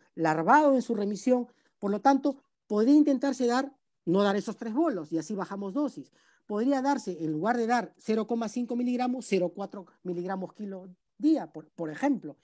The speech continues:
y vas bajando dosis, ¿no? Ahora, como no, como cosa les digo, en el Starmen, en el Starmen,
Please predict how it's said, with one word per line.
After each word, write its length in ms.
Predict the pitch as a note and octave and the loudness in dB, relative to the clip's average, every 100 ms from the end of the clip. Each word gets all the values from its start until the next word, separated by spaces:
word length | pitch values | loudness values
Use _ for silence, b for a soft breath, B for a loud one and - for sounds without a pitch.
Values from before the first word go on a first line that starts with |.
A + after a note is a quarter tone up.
| - | -6
y 120 | F3+ | 0
vas 180 | G#3 G#3+ | 0 0
bajando 400 | F#3 G3 F#3+ A3+ | -4 -6 -8 -4
dosis, 480 | D#4 C#4+ - - _ _ _ - | -2 -4 -8 -20 _ _ _ -12
¿no? 240 | E3 A#3 b b b b b - | -10 -10 b b b b b -2
Ahora, 240 | G#3 G3+ | 0 0
como 320 | - F#3 F3+ | -2 -2 0
no, 260 | F#3+ B3 A#3+ | 0 -2 -4
como 400 | G3 F#3+ F#3 F3+ | -4 -2 -4 -2
cosa 240 | C#4+ C#4 | -2 0
les 140 | A#3+ G3 | 0 0
digo, 300 | A3+ D3+ - b b - | -2 -4 -10 b b -2
en 140 | G3+ | 2
el 180 | F3+ E3 | 4 2
Starmen, 600 | D#3 C#4+ A#3 D#3+ A3+ E4 _ _ | 2 0 2 0 -2 -6 _ _
en 120 | D#3 | -2
el 140 | D3 C3+ | -2 -2
Starmen, 500 | - C4 D3+ G3+ | -2 0 0 -4